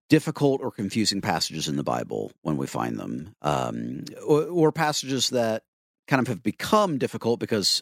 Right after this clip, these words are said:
of the ways that people like to misuse them. So we have a few tools at our disposal as we kind of figure out how to do that. And, and Lee has already, um,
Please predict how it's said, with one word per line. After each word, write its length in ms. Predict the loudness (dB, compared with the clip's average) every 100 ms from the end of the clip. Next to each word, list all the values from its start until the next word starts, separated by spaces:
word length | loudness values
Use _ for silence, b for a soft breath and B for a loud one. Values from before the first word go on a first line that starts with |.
| 0
of 320 | -2 -2 -14 _
the 240 | -4 2
ways 260 | 4 4 0
that 100 | -4
people 220 | -4 -2
like 180 | -2 -2
to 120 | -4
misuse 480 | -4 -2 0 -2 -2
them. 280 | -6 -10 -12 _ b b b b _
So 380 | 4 6 4 0 0
we 100 | 2
have 140 | 4
a 100 | 2 0 -12 _
few 220 | 0 2
tools 420 | 2 2 2 2
at 100 | 0
our 160 | 0 0
disposal 680 | -2 0 2 2 2 0 0
as 140 | -2
we 60 | -4
kind 220 | -2 0
of 80 | 0
figure 260 | 0 2 0
out 80 |
how 80 | -2
to 60 | -2
do 200 | 0 2
that. 200 | 2 0
And, 140 | -2
and 120 | 0 2
Lee 140 | 2
has 100 | 2
already, 600 | 0 0 0 -2 -2 -6 -6
um, 340 | -2 0 -2